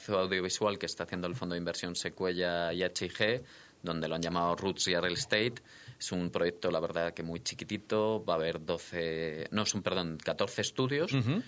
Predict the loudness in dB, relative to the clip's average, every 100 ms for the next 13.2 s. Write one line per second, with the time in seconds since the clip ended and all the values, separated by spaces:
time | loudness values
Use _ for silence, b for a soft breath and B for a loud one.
0 | B B -2 2 4 4 4 2 0 2
1 | 2 0 0 2 2 0 -2 -2 -2 0
2 | 0 0 0 -2 -2 -2 -2 -2 -2 -2
3 | 0 0 -2 -2 -2 -2 -6 b b b
4 | b -8 -4 -2 -2 -2 -2 -2 0 0
5 | 0 0 -2 0 0 2 0 0 0 0
6 | -4 0 0 2 0 -2 -6 -14 -16 -6
7 | -2 -2 0 0 2 0 2 2 2 -4
8 | -2 0 2 0 -2 0 0 2 2 4
9 | 4 0 b b b b -4 0 0 0
10 | -2 -2 0 0 0 -2 -2 0 0 0
11 | -2 0 -2 0 0 0 -4 -6 -4 -2
12 | -2 0 2 0 2 0 0 0 2 2
13 | 0 -6